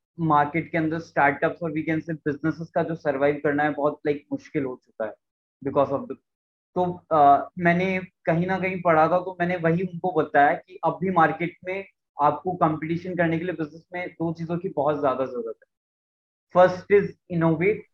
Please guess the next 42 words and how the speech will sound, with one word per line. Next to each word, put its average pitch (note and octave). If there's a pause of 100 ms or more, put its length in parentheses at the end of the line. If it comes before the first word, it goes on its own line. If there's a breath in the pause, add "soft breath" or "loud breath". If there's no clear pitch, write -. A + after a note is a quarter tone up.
या D3
फिर F3
कोलैब। A#2 (840)
या D#3+
तो G#3
आप F3+
किसी F#3+
से G3
कोलैब D#3
करने F3+
की F#3+
क्षमता F3
रखते E3
हो F#3+ (400)
या E3
फिर G#3
कुछ -
ऐसा F3+
इनोवेशन E3+
रखते G#3+
हो A3
ताकि G#3
आपके G#3
बिजनेस F#3+ (100)
में A3
थोड़ी G#3+
सी A3+
वो, A3 (500)
like, E3
थोड़ा F3+
सा G#3
वो, G#3 (380)
अ, D3+
सॉल्ट F#3
डाल F3
के G3+
वो F#3+
मार्केट D#3+
के F#3
अंदर F3
बहुत E3
ही F3+